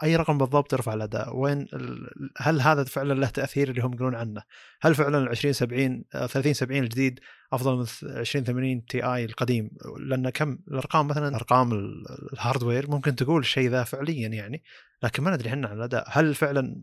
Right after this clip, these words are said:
معالج سامسونج أو ت-، ال-، المعمارية حقت م-، ما أدري يسمونها معمارية، هو الأرت-،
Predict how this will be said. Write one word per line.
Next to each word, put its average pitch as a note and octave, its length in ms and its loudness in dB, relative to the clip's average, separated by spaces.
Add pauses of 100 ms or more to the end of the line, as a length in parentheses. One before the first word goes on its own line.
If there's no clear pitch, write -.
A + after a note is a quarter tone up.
(140)
معالج B2+ 680 -2 (360)
سامسونج B2 480 -2
أو A2+ 120 -8
ت-، - 160 -18 (500)
ال-، A2 420 -4 (180)
المعمارية B2+ 400 0
حقت A2+ 340 -6
م-، A#2 200 -6
ما C3+ 200 -6
أدري A#2+ 120 -6
يسمونها A2+ 340 -4
معمارية، A2 400 -6
هو A2+ 160 -6 (520)
الأرت-، B2+ 380 -8